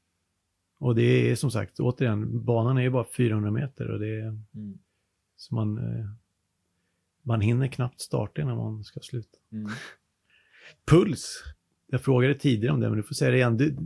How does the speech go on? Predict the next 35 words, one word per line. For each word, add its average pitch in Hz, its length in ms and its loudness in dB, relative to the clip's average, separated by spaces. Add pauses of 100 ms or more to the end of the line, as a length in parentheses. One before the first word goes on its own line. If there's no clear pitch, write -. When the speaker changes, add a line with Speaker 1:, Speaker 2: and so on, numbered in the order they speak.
(400)
Speaker 1:
någon 131 160 4
pulsklocka 147 760 4
hade 127 220 4
du 127 80 6
inte 117 240 2
idag 117 720 2
och, - 280 -8
eh, 113 420 -4 (340)
har 131 120 2
haft 120 140 2
det 127 80 2
någon 120 120 2
gång? 135 280 0 (880)
Speaker 2:
Nej, 131 480 -2 (600)
vi 143 140 -4
har 135 80 0
provat 135 720 -2
lite 117 300 -8
grann 113 300 -4
har 107 140 -8
vi 104 100 -12
gjort, - 260 -14
men 113 160 -10
jag 110 100 -8
har 110 80 -8
aldrig 110 220 -6
suttit 110 300 -8
själv 98 360 -6
och 87 180 -14
läst 110 280 -8
av, 101 280 -10 (160)
utan, 95 460 -16 (340)
men 110 120 -10
jag 113 100 -8
vet, 110 220 -6